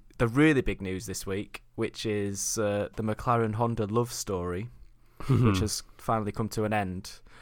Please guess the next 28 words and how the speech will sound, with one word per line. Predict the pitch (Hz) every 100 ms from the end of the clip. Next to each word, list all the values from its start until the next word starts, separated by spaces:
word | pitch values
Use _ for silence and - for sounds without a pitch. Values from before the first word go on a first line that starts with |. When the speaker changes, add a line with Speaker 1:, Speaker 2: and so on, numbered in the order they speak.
| - - - -
Speaker 1:
Um, | 104 101 98 101 -
Speaker 2:
<laughs> |
Speaker 1:
the | 113
relationship | 120 113 117 110
has | 104
broken | - 120 120 123 110
down | 110 104 104 107 120
as | - 107
follows. | - 107 95 82 87 -
So, | 117 104 107 101 - - - - - _ _ _ _ _ - -
for, | 139 - 151
for | -
those | 170 180
of | 156
you | 147 147
who | 127
don't | 143 139 131 - - -
watch | 123 131 -
Formula | - 107 98 98
One | 101 113
or | 110 107
lived | 113 113
in | 107
a |
field | 98 - 110 101 -
for | 98
the |
last | 95 90 - - -